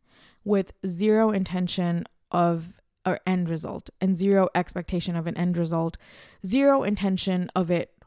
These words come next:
working out at all. So what I want is to just focus on me and my interests and whether this person is aligning with my requirements and my interests, and not requirements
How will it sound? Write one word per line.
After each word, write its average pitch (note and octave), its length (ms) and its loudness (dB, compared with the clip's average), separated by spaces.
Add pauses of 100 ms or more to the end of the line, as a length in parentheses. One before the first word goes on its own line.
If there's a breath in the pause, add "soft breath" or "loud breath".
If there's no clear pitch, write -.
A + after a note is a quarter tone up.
working F3+ 500 0
out - 400 -4 (380)
at E3+ 240 -8
all. - 320 -12 (600 soft breath)
So - 180 -4
what G3 120 -2
I F#3+ 60 0
want A3 540 0
is F#3+ 160 -6
to G3 120 -6
just F3 300 -8
focus F#3+ 680 -4
on F3 420 -2 (120)
me F#3 680 0
and F3+ 200 2
my E3+ 200 -2
interests A3+ 880 -2
and F3+ 140 -2
whether F3 300 -2
this E3+ 200 -4
person E3+ 640 -8 (560 soft breath)
is F#3+ 200 0
aligning F3 640 0
with E3+ 300 -2
my E3 560 -2 (560)
requirements - 840 -4
and F#3 120 0
my E3+ 140 -2
interests, E3 520 -8
and C4 140 -2
not C4 280 -2
requirements F#3+ 600 0